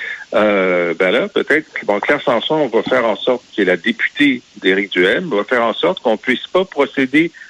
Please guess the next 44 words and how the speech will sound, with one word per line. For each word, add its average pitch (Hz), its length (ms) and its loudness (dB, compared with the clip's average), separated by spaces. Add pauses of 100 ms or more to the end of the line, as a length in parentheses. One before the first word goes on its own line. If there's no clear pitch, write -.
(140)
rapidement. 139 640 -2 (160)
Donc, - 140 -6 (240)
ils 98 100 -6
vont 113 160 2
procéder 98 560 0 (180)
quand 127 180 0
même. 123 300 -2 (400)
Il - 80 -2
y - 20 4
a 90 40 0
des - 140 0
façons 156 460 -2
de 120 80 0
le 101 80 2
faire. 170 240 -2 (520)
Et - 40 -4
le 107 100 0
problème, 147 360 0
c'est 117 120 0
qu'avec 127 420 -2
la, 98 420 0
avec 110 240 0
la 107 80 0
covid, 131 520 0 (200)
il - 80 -6
y 98 80 0
a 98 40 2
une 110 140 -2
entente 147 540 -2
que 123 240 0 (140)
tous 220 160 -4
les 170 140 2
députés - 400 -4
ne 180 60 -4
sont 117 160 0
pas 143 140 -2
présents. 135 480 -2 (280)
Pour 110 120 0
suspendre 226 540 -2
les 131 160 2
règles, 180 400 -4 (140)
il - 60 -8
faut 175 140 0
que 175 80 -6